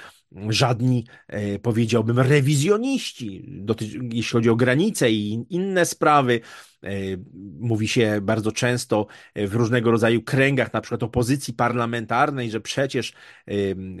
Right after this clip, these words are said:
mówienie o Mitteldeutschland i Ostdeutschland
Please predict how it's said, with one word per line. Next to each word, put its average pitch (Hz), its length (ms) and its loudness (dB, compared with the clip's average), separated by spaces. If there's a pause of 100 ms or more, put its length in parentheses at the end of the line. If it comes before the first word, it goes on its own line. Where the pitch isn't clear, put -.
(100)
mówienie 123 560 4
o 123 120 0
Mitteldeutschland 127 920 2
i 120 140 -4
Ostdeutschland 123 920 0